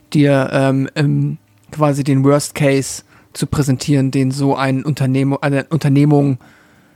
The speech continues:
halt, ja, nach sich ziehen kann. Erstmal verlierst, verläufst du dich in dieser Höhle,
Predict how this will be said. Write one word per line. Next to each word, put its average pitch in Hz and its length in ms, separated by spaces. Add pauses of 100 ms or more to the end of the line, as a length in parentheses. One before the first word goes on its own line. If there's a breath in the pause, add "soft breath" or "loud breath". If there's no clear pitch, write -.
(140 soft breath)
halt, 135 460 (500)
ja, 135 240
nach 151 180
sich - 180
ziehen 131 260
kann. 123 340
Erstmal 139 640 (540)
verlierst, 143 440
verläufst 143 400
du 147 40
dich 135 200
in 151 100
dieser 131 200
Höhle, 135 380